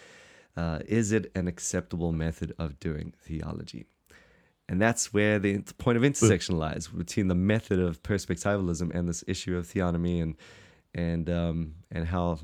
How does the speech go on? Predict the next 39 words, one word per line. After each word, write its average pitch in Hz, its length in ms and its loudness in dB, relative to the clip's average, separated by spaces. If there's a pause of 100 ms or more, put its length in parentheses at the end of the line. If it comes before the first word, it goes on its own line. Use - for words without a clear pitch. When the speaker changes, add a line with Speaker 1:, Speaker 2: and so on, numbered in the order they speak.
(580)
Speaker 1:
really 87 160 0
Frame 87 360 -2
just 85 180 -6
opened 87 260 -2
that 90 160 0
can 85 200 0
of, 82 200 -2
I - 40 -2
mean, 98 100 4
at 85 80 2
least, 90 240 -2
uh, 82 340 0
Klein 85 600 -2
opened 87 320 0
that 90 280 0
can 85 220 -2
of 78 80 -4
worms 87 260 0
on 85 100 -2
top 92 180 0
of 87 60 -2
the 92 120 4
other 95 120 2
can 90 220 0
of 85 60 0
worms 85 320 0 (480)
and 87 100 -4
said, 90 200 0
"Let's 90 220 2
just - 140 -8
dig 92 120 4
a 90 40 2
little 85 200 0
deeper 85 480 0
on 85 200 0
that 85 220 0
issue 90 260 -4
as 82 100 -2
well." 98 180 2